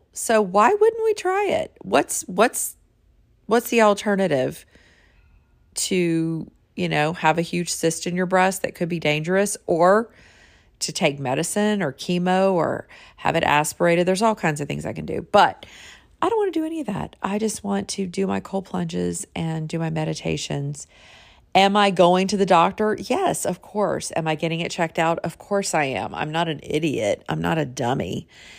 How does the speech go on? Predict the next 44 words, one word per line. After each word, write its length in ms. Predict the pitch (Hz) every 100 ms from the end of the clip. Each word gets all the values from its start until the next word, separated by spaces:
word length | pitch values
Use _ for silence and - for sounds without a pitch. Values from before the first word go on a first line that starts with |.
| - - -
especially 540 | 170 - 196 196 - 165
with 180 | 156 -
all 520 | 165 165 165 160 139
of 260 | 143 147 147
the, 500 | 151 143 139 135 - _
you 120 | 156
know, 320 | 147 135 - - -
family 760 | - - 160 151 151 143 135 - _
history 440 | - 160 - 151 147
that 140 | 139
I 100 | 135
have. 460 | 139 135 131 131 135 - - - - -
In 180 | 190 185
fact, 340 | 226 202 185
I 100 | -
have 200 | 196 196
so 180 | - 254
much 220 | 254 240
family 320 | 202 170 165
history 420 | 165 156 - 165 160
that 260 | 160 151
I 120 | 160
go 180 | 160 160
twice 420 | 160 - 147 151
a 40 | 156
year 220 | 147 143
and 120 | 143
get 120 | 147
it 120 | - -
checked 300 | 147 - 147
out. 300 | 139 147 160
This 200 | 165 -
just 220 | 165 -
happens 560 | - 135 139 160 156
to 80 | -
be 180 | 170 151
the 140 | 147
month 400 | 147 143 139 147 -
that 200 | 147 143
I 100 | 143
get 180 | 143 143
it 120 | -
checked 320 | - 139 -
out. 400 | 120 113 156 -